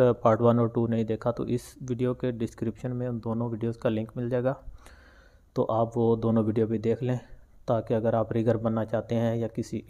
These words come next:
इंटरव्यू, रिगर के इंटरव्यू में जाना चाहते हैं, या आप रिगर हैं और कुछ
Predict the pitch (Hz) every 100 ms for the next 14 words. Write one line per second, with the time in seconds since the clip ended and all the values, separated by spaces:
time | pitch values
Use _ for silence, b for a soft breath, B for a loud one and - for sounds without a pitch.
0 | 127 113 117 113 120 117 - 123 117 117
1 | 113 123 117 120 120 117 113 110 104 107
2 | 107 110 110 110 - b b b b b
3 | b - 127 127 123 123 127 127 123 123
4 | - 131